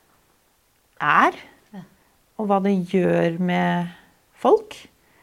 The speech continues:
Speaker 1: eh, hva det gjør med den som er skjønn, og hva det gjør med den som ser på den som er skjønn, den som vil være skjønn. Altså, skjønnhet er, eh, komplisert og mangefasettert, og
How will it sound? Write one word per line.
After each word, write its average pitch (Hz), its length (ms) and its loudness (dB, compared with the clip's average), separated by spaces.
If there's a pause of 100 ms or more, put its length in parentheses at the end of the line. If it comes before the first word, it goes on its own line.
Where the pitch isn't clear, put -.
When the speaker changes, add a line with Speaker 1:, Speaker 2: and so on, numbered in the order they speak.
(420)
Speaker 1:
eh, 196 340 0
hva 185 180 0
det 190 120 0
gjør 170 340 0
med 170 100 -4
den 165 160 -4
som 165 160 -6
er 160 80 -2
skjønn, 359 460 2 (500)
og 208 140 -2
hva 180 320 2
det 175 160 -2
gjør 170 280 -2
med 170 420 -4
den 165 180 -4
som 175 160 -6
ser 180 300 4
på - 140 0
den 262 140 4
som 269 180 0
er 269 60 4
skjønn, 277 420 4 (640)
den 170 80 -10
som 160 160 -6
vil 190 260 4
være 247 280 6
skjønn. 254 520 4 (800)
Altså, 214 180 -2
skjønnhet 208 560 0
er, 170 380 2
eh, 190 440 0
komplisert 202 960 -2
og 190 180 0
mangefasettert, 170 1080 -4 (800)
og 180 280 -4